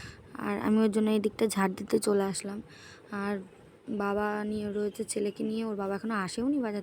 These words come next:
থেকে, তো কী আনবে না আনবে জানি না। আর ওই দেখো, বৃষ্টি এখনও পড়ে যাচ্ছে। মানে, কি বলবো, এখনও বৃষ্টি পড়ে যায়। আর এই যে ছেলেকে ঘুম, মানে, ঘুমিয়েও গেছে, ওকে শুইয়ে দিয়েছি। আর এদিকে আমি এসেছি ওর জামা কাপড়গুলি ধুতে, যেগুলো বার করেছিলাম।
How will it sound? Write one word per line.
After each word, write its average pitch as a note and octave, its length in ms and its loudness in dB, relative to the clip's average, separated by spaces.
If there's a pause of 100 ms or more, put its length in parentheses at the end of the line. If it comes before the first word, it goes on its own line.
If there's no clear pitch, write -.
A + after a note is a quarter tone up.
থেকে, G#3 160 -4
তো G#3 140 -6
কী A3 200 0
আনবে G3+ 280 0
না G3+ 220 -4
আনবে G3+ 220 -4
জানি G3 220 -4
না। G3+ 120 -8
আর F#3+ 100 -4
ওই F#3+ 80 -2
দেখো, G3 200 -6
বৃষ্টি G3 360 -4
এখনও G#3+ 340 -6
পড়ে G3 180 -6
যাচ্ছে। F#3+ 400 -10 (960)
মানে, G#3+ 260 -2
কি A3 120 -4
বলবো, G3+ 300 -2
এখনও G#3+ 320 -2
বৃষ্টি G3+ 260 -6
পড়ে G3+ 160 -4
যায়। G3+ 140 -4
আর F#3+ 60 -4
এই F#3+ 60 -2
যে F#3+ 120 -4
ছেলেকে G3+ 420 -4 (440)
ঘুম, G3+ 500 -2
মানে, F#3 340 -6
ঘুমিয়েও A3 420 2
গেছে, B3 220 -2
ওকে A3+ 160 -2
শুইয়ে G#3 320 0
দিয়েছি। G3 380 -2 (680)
আর G3 280 -4
এদিকে G#3 260 0
আমি G#3+ 240 -2
এসেছি A3 200 -4
ওর A3 120 2
জামা G3 220 -2
কাপড়গুলি G#3 400 2
ধুতে, G3 260 0
যেগুলো G3+ 280 0
বার F#3+ 200 0
করেছিলাম। G3 480 -4